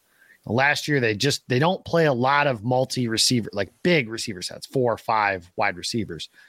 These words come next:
And if they're not gonna play special teams, which Randall Cobb, not playing on coverage.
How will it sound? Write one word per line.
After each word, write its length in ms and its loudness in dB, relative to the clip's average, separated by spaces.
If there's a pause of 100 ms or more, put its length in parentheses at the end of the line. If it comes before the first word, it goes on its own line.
(320)
And 280 0
if 120 -10
they're 80 -4
not 180 0
gonna 120 -6
play 140 -8
special 340 0
teams, 340 -4
which 360 -2 (920)
Randall 280 0
Cobb, 420 0 (340)
not 280 -4
playing 200 0
on 120 -2
coverage. 580 -6